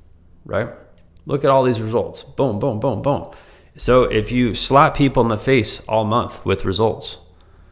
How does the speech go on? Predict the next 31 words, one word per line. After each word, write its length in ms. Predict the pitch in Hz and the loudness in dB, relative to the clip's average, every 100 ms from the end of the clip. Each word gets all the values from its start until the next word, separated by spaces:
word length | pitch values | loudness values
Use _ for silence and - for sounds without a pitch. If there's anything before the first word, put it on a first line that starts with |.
| - _ - - | -20 _ -20 -4
you 180 | 107 113 | -2 2
get 200 | 131 101 | 2 2
more 160 | 110 | 0
customers. 640 | 101 123 - 67 - - - - - | 0 -2 -2 -8 -12 -14 -16 -20 -2
If 180 | 107 104 | -2 0
you're 460 | 113 107 98 - - - _ _ - | 2 2 2 -2 -14 -20 _ _ -20
shy 720 | - - 120 127 120 90 85 - | -10 0 2 4 4 0 -4 -8
about 320 | 104 98 98 87 | -6 0 2 2
your 120 | 92 | 0
results, 460 | 90 87 90 87 | 0 -2 -4 -4
if 120 | 90 113 | -6 -2
you're 80 | |
not 200 | 123 117 104 | 0 0 0
asking 480 | 110 123 - 117 107 | -2 -2 -4 -6 -6
for 720 | - 104 107 117 107 85 - - - | -6 -2 2 4 4 0 -6 -18 -14
testimonials, 880 | - 110 - 95 101 110 92 - - - - _ _ _ _ - | -4 -4 -2 -2 -2 -2 -4 -8 -14 -18 -20 _ _ _ _ -2
then 400 | 113 120 - 101 | 0 0 -2 0
no 140 | 127 | 2
one, 480 | 165 151 117 - - - - - - | 2 0 -4 -10 -20 -20 -20 -20 -6
no 160 | 107 143 | 0 2
one 160 | 180 | 4
that's 140 | 165 143 | 2 0
a 80 | |
prospect 520 | - 113 135 - 110 101 | 0 2 2 2 -2 -2
is 180 | 98 | -4
gonna 220 | - 101 98 | -4 -4 0
know 200 | 101 110 | 0 0
that 120 | 95 | 0
you're 120 | 101 | -2
any 80 | 95 | -4
good 440 | - 104 107 - | -4 -2 -2 -6